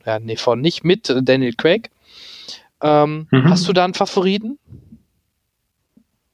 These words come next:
Speaker 2: Ähm, Skyfall.
Speaker 1: Skyfall, okay. Nicht Casino Royale.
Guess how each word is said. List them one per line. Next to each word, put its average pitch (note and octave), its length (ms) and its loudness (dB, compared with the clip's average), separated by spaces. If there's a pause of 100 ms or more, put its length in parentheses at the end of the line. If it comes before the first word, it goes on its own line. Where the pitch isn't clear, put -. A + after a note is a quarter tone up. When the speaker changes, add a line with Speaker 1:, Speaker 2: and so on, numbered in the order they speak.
(1400)
Speaker 2:
Ähm, B2+ 800 4
Skyfall. A#2+ 480 2
Speaker 1:
Skyfall, A2 580 -2
okay. C#3 300 -8
Nicht G#3+ 180 -6
Casino G#3+ 360 0
Royale. D#3 440 0